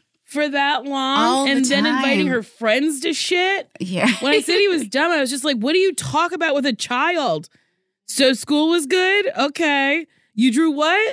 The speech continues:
Speaker 1: Oh,
Speaker 2: <laughs>
Speaker 1: wow.
Speaker 2: A picture?
Speaker 1: You picked out your own outfit?
Speaker 2: I
Speaker 1: Well, you
Speaker 2: mean,
Speaker 1: look insane."
Speaker 2: it's very sweet 'cause, like, they used to do, like,
Speaker 1: Sure.
Speaker 2: little, they did, like, um, they, they would make videos together and stuff like that.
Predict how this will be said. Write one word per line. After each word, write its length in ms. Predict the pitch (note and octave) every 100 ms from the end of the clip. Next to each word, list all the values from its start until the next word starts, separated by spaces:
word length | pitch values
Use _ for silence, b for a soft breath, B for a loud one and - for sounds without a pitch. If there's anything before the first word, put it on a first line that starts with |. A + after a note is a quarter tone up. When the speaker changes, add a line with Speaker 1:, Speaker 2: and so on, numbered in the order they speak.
| - -
Speaker 1:
Oh, 180 | F4
Speaker 2:
<laughs> 20 | E4
Speaker 1:
wow. 640 | F4 F#4+ F#4 A#3 G#3 D#4+
Speaker 2:
A 40 |
picture? 600 | C#4+ F4 - F4+ F#4 F#4
Speaker 1:
You 180 | F4+ C#4+
picked 220 | F#4+ F#4+
out 120 | F#4 F4+
your 140 | E4+
own 140 | E4 D#4
outfit? 360 | D#4+ F#4+ G#4
Speaker 2:
I 40 | G4+
Speaker 1:
Well, 120 | E4+
you 140 | D#4
Speaker 2:
mean, 140 | F4 F4+
Speaker 1:
look 140 | D#4+
insane." 600 | F4+ E4+ G4 F#4 F4+ E4
Speaker 2:
it's 180 | D#4 C4
very 340 | B3+ D#4 E4 E4
sweet 240 | - G3+
'cause, 140 | A3 G#3+
like, 160 | A3
they 100 | A3
used 200 | A#3+ B3
to 60 | A#3
do, 260 | G#3 G#3+
like, 180 | G3+ G3
Speaker 1:
Sure. 100 | G3
Speaker 2:
little, 580 | G3 F#3+ F#3+ F#3+ F#3 D#3
they 140 | G#3+ G#3
did, 220 | G#3+ G3+
like, 280 | G3+ F#3+ F#3+
um, 540 | F3 E3 D#3+ D3 E3+ _ _ - _
they, 140 | - F3+ -
they 120 | F#3+
would 120 | F#3
make 180 | F3+ F3
videos 500 | E3+ F3+ F#3 F3+ F3+
together 640 | - E3+ F3 E3 D#3+ D#3+ E3+
and 180 | D#3+
stuff 300 | D#3+ - E3
like 200 | E3 E3+
that. 220 | E3 D#3